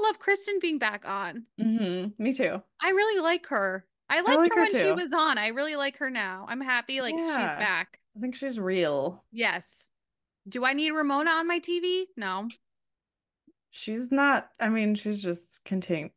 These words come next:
Speaker 2: continuing her toxic self.
Speaker 1: Yeah, she's, she is who she is.
Speaker 2: Yeah.
Speaker 1: Um, number eight,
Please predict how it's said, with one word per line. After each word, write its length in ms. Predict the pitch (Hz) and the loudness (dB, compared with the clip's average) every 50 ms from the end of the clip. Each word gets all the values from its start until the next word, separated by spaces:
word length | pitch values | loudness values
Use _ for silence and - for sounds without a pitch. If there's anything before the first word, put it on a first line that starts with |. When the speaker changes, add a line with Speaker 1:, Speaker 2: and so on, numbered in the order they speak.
| _ - - - _ | _ -20 -20 -18 _
Speaker 2:
continuing 720 | - - 220 214 233 - 262 240 240 262 254 254 247 240 247 | 2 4 6 6 6 6 4 6 6 8 8 6 6 6 4
her 160 | 226 226 202 | 4 2 0
toxic 480 | - - 190 175 175 - - 170 170 | 2 2 0 0 0 -2 -8 -8 -8
self. 560 | - - - - - - - - - - - - _ _ _ _ _ - | -8 -8 -8 -8 -6 -6 -8 -10 -12 -18 -20 -20 _ _ _ _ _ -8
Speaker 1:
Yeah, 180 | 220 196 175 | -6 -6 -6
she's, 340 | 180 - - 233 214 - - - | -6 -8 -8 -8 -8 -10 -12 -14
she 140 | - - 240 | -12 -10 -8
is 120 | 226 208 - | -8 -8 -8
who 80 | 208 190 | -10 -10
she 140 | - - - | -10 -12 -16
is. 280 | 78 - - - - - _ _ _ - - - - - - | -16 -16 -16 -18 -20 -20 _ _ _ -20 -20 -20 -18 -12 -8
Speaker 2:
Yeah. 200 | - - - - _ _ _ _ _ _ _ _ _ _ _ _ _ - - | -8 -8 -8 -8 _ _ _ _ _ _ _ _ _ _ _ _ _ -4 -2
Speaker 1:
Um, 500 | 254 247 240 240 233 226 233 240 226 226 - _ _ _ _ _ _ _ _ _ | 0 2 2 2 2 0 0 -2 -4 -6 -12 _ _ _ _ _ _ _ _ _
number 340 | 247 247 277 285 285 359 339 - | -4 -2 -2 0 0 0 0 2
eight, 520 | 240 226 220 247 339 - - - - - | 2 2 2 0 -2 -2 -6 -8 -10 -12